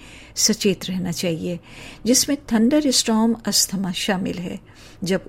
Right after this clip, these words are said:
उच्च पॉलन वाले दिन आंधी तूफान आता है। इन मौसम की घटनाओं के दौरान एलर्जी और अस्थमा के प्रति संवेदनशील लोगों के लिए डॉक्टर मैकिनन ने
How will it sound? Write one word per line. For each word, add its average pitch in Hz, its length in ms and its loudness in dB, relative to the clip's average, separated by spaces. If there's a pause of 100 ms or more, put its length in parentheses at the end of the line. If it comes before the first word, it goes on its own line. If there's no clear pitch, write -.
उच्च 254 260 2
पॉलन 196 460 2
वाले 185 260 2
दिन 185 300 0 (240)
आंधी 185 260 0
तूफान 165 460 -6
आता 170 240 -8
है। 196 220 -8 (640)
इन 359 180 2
मौसम 277 360 4
की 320 160 2
घटनाओं 240 460 2
के 233 160 4
दौरान 180 640 0
एलर्जी 175 420 2
और 233 120 2
अस्थमा 208 420 0
के 240 140 0
प्रति 214 340 -4
संवेदनशील 180 760 0
लोगों 170 320 2
के 185 160 -2
लिए 185 380 0 (440)
डॉक्टर 220 280 0
मैकिनन 214 520 4
ने 175 200 -2